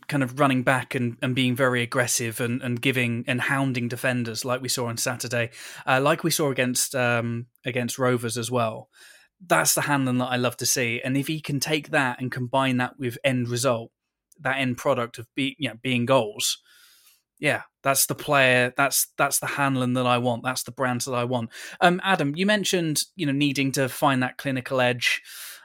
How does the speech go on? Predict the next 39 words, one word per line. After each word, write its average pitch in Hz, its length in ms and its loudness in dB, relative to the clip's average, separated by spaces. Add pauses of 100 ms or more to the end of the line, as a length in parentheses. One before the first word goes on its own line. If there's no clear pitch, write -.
um, 127 560 2 (180)
a-, 147 100 -4 (420)
converting 147 640 2
those 135 220 0
chances 131 440 -2
into 127 220 -2
goals. 120 640 0 (400)
You 143 80 -4
know, 131 240 4
I've 139 160 4
said 135 280 4
that 127 320 2
I 156 60 -6
think 139 220 -4
confidence 127 520 0
seems 127 280 -2
high. 127 380 4 (320)
Vokes 139 360 2
is 131 140 0
off 123 220 0
the 127 80 -4
mark. 120 520 2 (520)
Is 160 160 4
there 202 240 6
any, 202 440 2 (400)
is 165 140 2
there 185 140 4
anything 180 480 -2
else? 160 500 0
Is 151 140 2
there 180 120 2
any 180 160 0
kind 165 220 -2
of - 140 -10
tweaks - 460 -2
that 165 100 -4
we 156 100 -4
can 143 220 -4
make 139 380 2